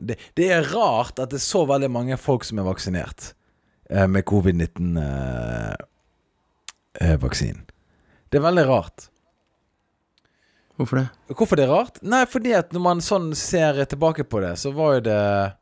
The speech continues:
Speaker 1: en, eh, sykdom som, eh, stort sett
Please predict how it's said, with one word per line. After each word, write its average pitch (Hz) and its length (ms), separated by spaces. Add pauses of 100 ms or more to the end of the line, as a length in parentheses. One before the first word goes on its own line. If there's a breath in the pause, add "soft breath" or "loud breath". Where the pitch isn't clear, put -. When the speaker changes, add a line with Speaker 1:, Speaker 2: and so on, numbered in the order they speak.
(600)
Speaker 1:
en, 107 320
eh, 104 500
sykdom 123 560
som, 95 400
eh, 90 240
stort 117 240
sett 98 240